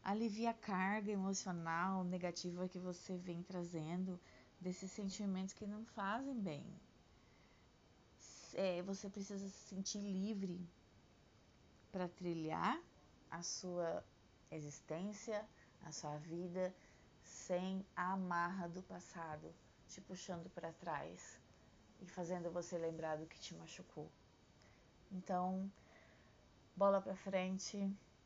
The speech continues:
a gente vai, é, tem muito pra viver ainda, muito pra aprender, muito pra, pra, pra ensinar, e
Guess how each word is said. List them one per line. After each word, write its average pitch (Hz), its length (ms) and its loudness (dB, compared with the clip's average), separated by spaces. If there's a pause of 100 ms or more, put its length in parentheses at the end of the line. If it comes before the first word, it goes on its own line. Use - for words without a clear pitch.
(600)
a 165 160 -4
gente 165 440 -4
vai, 160 580 0 (580)
é, 160 480 -4 (1000)
tem 165 120 0
muito 196 280 0
pra 196 140 2
viver 185 340 4
ainda, 185 680 4
muito 180 220 -6
pra 170 80 0
aprender, 165 760 0 (420)
muito 196 380 2
pra, 185 220 -2 (360)
pra, 165 300 -2
pra 175 180 0
ensinar, 180 600 -2 (1120)
e 185 160 -2